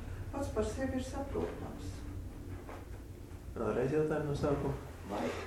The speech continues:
Speaker 1: šeit ir tajā lapiņā,
Speaker 2: Mhm.
Speaker 1: ir šitam atrastī tikai prāta skola, um,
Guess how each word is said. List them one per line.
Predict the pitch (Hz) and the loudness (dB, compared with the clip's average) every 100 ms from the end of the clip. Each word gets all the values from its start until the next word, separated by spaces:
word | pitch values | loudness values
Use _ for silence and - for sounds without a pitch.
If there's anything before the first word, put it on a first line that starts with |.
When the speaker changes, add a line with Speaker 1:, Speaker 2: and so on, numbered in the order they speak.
| - - | -6 -6
Speaker 1:
šeit | - 220 | -2 -2
ir | - - - | -2 -4 -4
tajā | - 196 196 | -2 0 0
lapiņā, | 202 233 - 262 254 247 240 - | 2 0 4 8 10 10 6 -2
Speaker 2:
Mhm. | - - - 196 | -4 -2 -2 -2
Speaker 1:
ir | 202 196 - - - - - - - - - - - - - - | -2 -4 -6 -8 -8 -6 -6 -8 -6 -6 -2 -2 -2 -6 -6 -4
šitam | - 220 202 | -2 0 2
atrastī | 208 - - - - 104 208 214 214 - - | 2 2 0 0 0 2 4 4 2 0 -2
tikai | - 214 196 196 | 0 2 2 2
prāta | 220 208 196 | 4 4 4
skola, | - - - 190 190 202 233 277 - - - - - - | 0 -4 -2 0 2 4 4 2 -4 -8 -10 -8 -8 -2
um, | 208 202 202 202 208 | 0 2 2 2 0